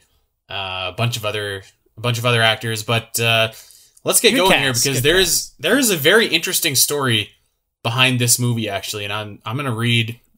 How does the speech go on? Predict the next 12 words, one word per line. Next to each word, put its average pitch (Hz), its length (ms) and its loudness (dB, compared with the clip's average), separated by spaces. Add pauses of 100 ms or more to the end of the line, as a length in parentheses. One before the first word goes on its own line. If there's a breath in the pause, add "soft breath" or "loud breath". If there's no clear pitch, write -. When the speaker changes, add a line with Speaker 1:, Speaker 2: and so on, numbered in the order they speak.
Speaker 2:
Oh, 156 160 4
Speaker 1:
kinda 110 160 2
Speaker 2:
please, 127 340 4
Speaker 1:
the, 104 60 0
uh, 101 100 2
Speaker 2:
yeah. 127 200 2
Speaker 1:
synopsis 117 340 0
that 110 120 -4
I 101 80 -2
found. 98 440 -10
So, 156 260 0 (880)
<clears throat> - 20 -8